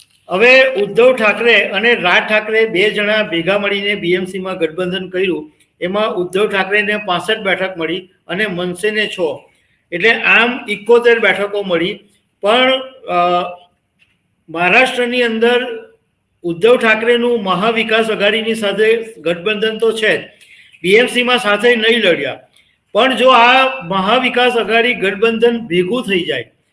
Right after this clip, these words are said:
તો થોડીક મુશ્કેલી આવી શકે, કારણ કે, અ, પા-, પાસઠ બેઠક, અ, ઉદ્ધવની, છ મનસેની, ચોવીસ કોંગ્રેસની, એટલે પંચાણું તો એ જ થઈ ગઈ. બે સમાજવાદી પાર્ટીની,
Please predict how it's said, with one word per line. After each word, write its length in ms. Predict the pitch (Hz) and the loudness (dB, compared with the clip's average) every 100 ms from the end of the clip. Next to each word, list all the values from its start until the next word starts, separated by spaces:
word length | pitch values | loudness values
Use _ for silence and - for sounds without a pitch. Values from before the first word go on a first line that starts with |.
| _ _ _ | _ _ _
તો 360 | 220 254 262 262 | 4 6 4 4
થોડીક 440 | 226 240 254 220 | 2 2 0 -4
મુશ્કેલી 560 | 214 220 233 247 247 254 | -8 -4 0 2 2 2
આવી 260 | 190 196 | 2 0
શકે, 440 | 220 220 190 196 202 - - _ | -2 -2 2 0 0 -8 -20 _
કારણ 340 | 190 190 233 233 | 0 2 2 2
કે, 440 | 240 247 247 247 - - _ _ | 4 6 6 4 -2 -16 _ _
અ, 80 | 180 190 190 - 196 | -2 0 -2 -6 -4
પા-, 340 | 190 - - | -4 -6 -10
પાસઠ 400 | 180 185 190 240 | -4 -4 2 2
બેઠક, 500 | 214 214 208 240 226 | 4 2 4 0 0
અ, 440 | 240 202 196 190 - - | -2 0 0 -2 -6 -8
ઉદ્ધવની, 720 | 180 180 220 233 240 254 254 - | -8 0 4 4 2 -2 -4 -6
છ 60 | 190 208 | -2 -2
મનસેની, 680 | 208 202 202 240 240 254 247 | -2 -8 0 0 2 -4 -4
ચોવીસ 380 | 202 170 220 220 | -4 -2 -2 -4
કોંગ્રેસની, 580 | 196 202 214 233 226 247 | -6 -2 2 2 2 -4
એટલે 260 | 220 185 226 | -4 -2 -2
પંચાણું 600 | 208 190 196 233 226 226 | -2 -4 0 0 0 2
તો 80 | |
એ 220 | 233 196 208 | 2 4 0
જ 140 | 202 | 0
થઈ 140 | 170 | -6
ગઈ. 200 | 160 131 - _ _ _ _ _ _ 160 | -6 -8 -10 _ _ _ _ _ _ 2
બે 220 | 202 240 | 6 6
સમાજવાદી 640 | 233 208 233 226 226 233 | 4 4 4 4 2 0
પાર્ટીની, 680 | 233 196 180 202 196 147 127 | 0 2 2 0 -2 -4 -8